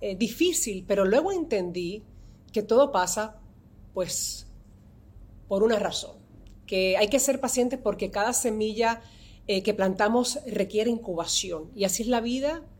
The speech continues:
en todos los sentidos, en el trabajo, en lo personal, y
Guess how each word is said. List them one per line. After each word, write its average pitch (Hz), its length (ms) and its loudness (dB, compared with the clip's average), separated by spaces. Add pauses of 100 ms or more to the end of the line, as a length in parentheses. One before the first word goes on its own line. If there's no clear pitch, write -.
(100)
en 220 240 2
todos 269 240 10
los 294 100 2
sentidos, 170 580 -4
en 196 80 0
el 175 140 -2
trabajo, 202 320 4
en 208 60 4
lo 196 80 2
personal, 190 520 -2 (520)
y 233 480 2